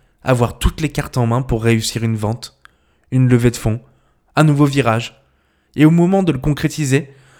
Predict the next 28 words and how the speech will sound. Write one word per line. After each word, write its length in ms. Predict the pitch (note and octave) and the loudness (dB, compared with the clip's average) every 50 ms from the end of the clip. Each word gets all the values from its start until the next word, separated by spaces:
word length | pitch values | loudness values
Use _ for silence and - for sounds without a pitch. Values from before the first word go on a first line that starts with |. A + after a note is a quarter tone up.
| _ _ _ | _ _ _
juste 540 | C3 B2+ B2 D#3+ B3+ C#4+ C4 - - - G3+ | -8 -6 -2 0 0 0 0 0 -6 -6 -6
avant 240 | G3+ F3 E3 E3 D#3+ | -4 -2 0 0 0
de 80 | D#3+ | 0
signer, 520 | - - - D3+ C3 B2 B2 C#3 C#3 - _ _ _ _ _ | -4 -4 -4 -4 -2 -2 -2 -4 -6 -10 _ _ _ _ _
cela 300 | - - D3 C3 B2 A#2+ | -4 -2 0 2 2 2
échoue. 340 | A#2 A2 - - A2 G2+ - _ _ _ _ _ _ _ _ _ _ _ _ _ _ _ _ _ _ _ _ _ _ _ _ _ | 2 0 -2 -6 -8 -10 -10 _ _ _ _ _ _ _ _ _ _ _ _ _ _ _ _ _ _ _ _ _ _ _ _ _
Vous 200 | - C3 C3 D#3 | -4 -2 0 0
avez 160 | C#3 C#3+ D3 | 2 2 0
déjà 240 | C#3+ C#3+ C3 C3+ C#3 | 0 0 0 0 0
mis 120 | C3+ C3 | 0 0
beaucoup 340 | C3 C3 E3 F3 - - F3 | 0 0 0 0 2 0 2
d'efforts 320 | D3 C3+ B2+ - C3 A#2 | 2 2 2 2 0 0
dans 80 | A2+ A2 | 0 0
la 140 | G#2 G2+ G#2 | -2 -2 -2
tâche, 420 | - A2+ G#2+ G2+ - - - - _ _ _ _ _ _ _ _ - | -2 -4 -4 -4 -6 -8 -10 -14 _ _ _ _ _ _ _ _ -2
des 160 | B2+ C#3 C#3 | 0 0 2
mois, 380 | D3+ D#3+ E3 F3 D#3 C#3 - - - _ _ _ _ | 2 2 0 0 0 -2 -4 -10 -20 _ _ _ _
voire 200 | - C3+ C3+ B2 | 0 0 0 2
des 340 | - C#3+ C#3 C3 C3 C3 E3 | 2 -2 -2 -2 0 0 0
années 260 | E3 E3 E3 E3 D#3 | 0 2 2 2 2
de 80 | C#3 C3 | 2 0
travail 360 | - - C3+ C3 C3 C3 B2+ | 0 0 0 2 2 2 2
acharné, 520 | A#2+ - - A#2+ A#2+ B2 B2+ C3+ C3+ - - _ _ _ _ _ _ | 0 0 -2 -2 -2 -2 -2 -4 -6 -10 -18 _ _ _ _ _ _
et 60 | - | -6
cela 260 | - - C3+ C3 B2+ | -4 0 2 4 4
échoue. 340 | B2+ B2 A2 - - A2+ A2 - - _ _ _ _ _ _ _ _ _ _ _ _ _ _ _ _ _ _ _ _ _ _ _ _ _ _ _ _ _ _ _ _ _ _ _ _ _ _ _ _ _ _ _ _ _ - _ _ _ _ _ _ _ _ _ _ _ _ _ _ _ _ _ _ _ _ _ _ _ _ _ _ | 4 4 2 0 -4 -6 -8 -10 -14 _ _ _ _ _ _ _ _ _ _ _ _ _ _ _ _ _ _ _ _ _ _ _ _ _ _ _ _ _ _ _ _ _ _ _ _ _ _ _ _ _ _ _ _ _ -20 _ _ _ _ _ _ _ _ _ _ _ _ _ _ _ _ _ _ _ _ _ _ _ _ _ _
Eh 80 | D#3+ E3 | 0 4
bien, 260 | D3 D3+ D3 D#3 - | 4 4 4 2 0